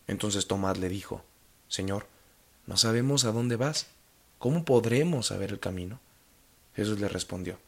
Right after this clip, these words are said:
"Yo soy el camino, la verdad y la vida. Nadie va al Padre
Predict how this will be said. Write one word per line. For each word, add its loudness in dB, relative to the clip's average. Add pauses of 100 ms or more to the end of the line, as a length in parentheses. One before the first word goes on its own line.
(580)
"Yo 4
soy 4
el -2
camino, -4 (500)
la -6
verdad -2 (520)
y 2
la 2
vida. -6 (640)
Nadie 6
va 2
al 0
Padre 2